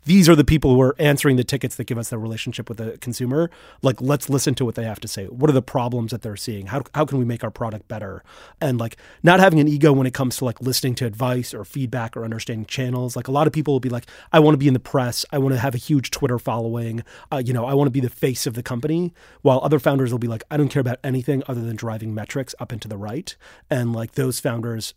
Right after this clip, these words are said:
that don't have those egos and are willing to get their hands really dirty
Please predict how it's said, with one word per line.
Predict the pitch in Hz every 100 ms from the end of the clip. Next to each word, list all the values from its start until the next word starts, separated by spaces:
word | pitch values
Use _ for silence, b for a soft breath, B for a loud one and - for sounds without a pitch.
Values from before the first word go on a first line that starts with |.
| -
that | 120
don't | 139 123
have | 127 117
those | 123 117
egos | 120 127 127
and | 113
are | 107
willing | 113 107
to |
get | 107
their | 110 104
hands | 120 113 117
really | 113
dirty | 104 110 110 131 143